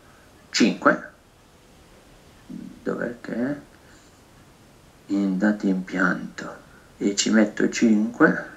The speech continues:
mi ricordo più dove,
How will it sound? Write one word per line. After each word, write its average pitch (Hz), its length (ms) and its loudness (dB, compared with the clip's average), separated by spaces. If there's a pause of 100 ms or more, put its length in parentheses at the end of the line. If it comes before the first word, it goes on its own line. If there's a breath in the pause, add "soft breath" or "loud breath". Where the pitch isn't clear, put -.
(1400)
mi - 120 -6
ricordo - 460 -2
più 101 240 4
dove, 135 540 6